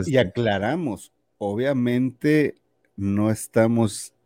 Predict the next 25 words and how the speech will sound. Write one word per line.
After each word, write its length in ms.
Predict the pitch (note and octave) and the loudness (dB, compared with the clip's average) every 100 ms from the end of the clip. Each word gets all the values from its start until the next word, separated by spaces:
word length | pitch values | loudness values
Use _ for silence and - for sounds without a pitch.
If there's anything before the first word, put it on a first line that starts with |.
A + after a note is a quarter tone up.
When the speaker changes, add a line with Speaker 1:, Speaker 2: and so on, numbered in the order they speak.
| _ | _
Speaker 1:
para 280 | - F#2 F#2+ | 0 2 2
nada 300 | F#2+ F#2+ G#2+ | 2 2 4
de 80 | A2+ | 6
acuerdo 640 | F#2+ - G#2 G#2 G#2+ G2+ _ | 4 6 6 8 6 4 _
con 140 | - | 4
Speaker 2:
Claro. 200 | F#2 F#2+ | 6 6
Speaker 1:
que 140 | F#2+ F#2 | 4 -2
se 180 | - F2+ | -2 0
maten 480 | G2 G2 G#2 G2 | 0 2 2 2
vacas 580 | G2+ G2 E2+ A#2+ C#3 - _ - - - _ | 4 4 2 0 -2 -8 _ -20 -20 -20 _
y 160 | B2+ F2 | 0 2
que 100 | F#2+ | 2
existan 500 | - G2+ - G#2 F#2 | 0 -4 -2 0 -2
matarifes. 840 | F2 - E2 B2 - - - - _ _ _ _ _ _ _ _ _ _ | -4 -4 0 2 0 -6 -14 -20 _ _ _ _ _ _ _ _ _ _
Pero 320 | G2+ G2 F#2+ | 4 6 4
creo 440 | - G#2+ A2+ B2 - | 4 8 10 10 8
que 120 | C3+ | 4
en 160 | A#2+ A#2 | 6 6
lo 220 | G#2+ - | 4 2
que 1120 | G#2+ G#2 G#2 G2+ G2 F#2+ F#2+ F#2+ F#2+ F#2 - _ _ _ _ _ _ _ _ - | 2 4 4 4 2 0 -2 -4 -4 -6 -8 _ _ _ _ _ _ _ _ -6
tenemos 1080 | - A2 G#2+ A2 A2+ A#2+ B2+ B2 A#2 G#2 - | 2 4 6 4 4 4 4 4 4 2 0
o 120 | - G2+ | -2 0
estamos 400 | - A2 B2 A2+ | 2 4 4 4
de 80 | |
acuerdo 720 | A2+ - B2+ A2+ G2+ G#2 B2 | 2 6 8 8 8 4 0